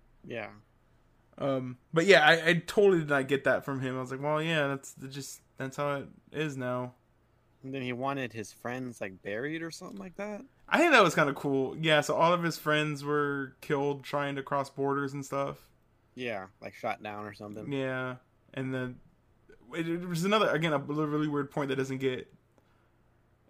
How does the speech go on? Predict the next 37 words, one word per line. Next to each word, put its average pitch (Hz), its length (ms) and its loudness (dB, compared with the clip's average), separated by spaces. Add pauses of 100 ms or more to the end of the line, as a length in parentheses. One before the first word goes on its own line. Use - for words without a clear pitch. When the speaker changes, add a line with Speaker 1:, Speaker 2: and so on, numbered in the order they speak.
(140)
Speaker 2:
I 131 60 -4
mean, 147 280 0 (160)
he 143 300 -6
gives 156 260 4
her 160 140 2
the 139 200 2
dog 135 300 2
tag. 139 220 0
She 139 80 -10
goes, 135 140 -4
"Okay," 156 460 0 (560)
and 143 140 -2
then 139 100 0
later 143 280 4
on, 139 200 0
when 139 140 -2
he 135 400 -4
saves 135 400 0
the 131 80 -2
mayor, 131 500 -2 (200)
he's 131 120 -14
like, 135 80 -2
"I 139 60 2
gotta 143 180 2
make 147 180 -4
sure 165 140 -2
you 165 120 0
bury 175 240 4
my 175 100 4
dog 190 320 4
tags." 131 520 -4 (680)
Speaker 1:
Yeah, 120 140 -12
he 107 40 -10
still 127 220 -2
has 113 240 -2
'em. 110 140 -10 (240)
<laughs> 165 140 -4